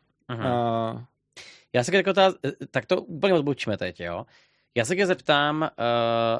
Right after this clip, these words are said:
Speaker 1: co, jo, tak ješ-, ještě promiň.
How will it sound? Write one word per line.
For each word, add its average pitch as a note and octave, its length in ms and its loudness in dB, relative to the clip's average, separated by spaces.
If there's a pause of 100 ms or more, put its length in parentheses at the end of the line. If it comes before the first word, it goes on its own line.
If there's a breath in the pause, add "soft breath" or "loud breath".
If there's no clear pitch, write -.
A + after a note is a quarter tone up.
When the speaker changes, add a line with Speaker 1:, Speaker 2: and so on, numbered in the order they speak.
(180)
Speaker 1:
co, - 220 -6 (1000)
jo, G#2 200 -2
tak G2+ 220 -8 (400)
ješ-, B2+ 160 -8
ještě E3 220 -6
promiň. G2+ 560 -8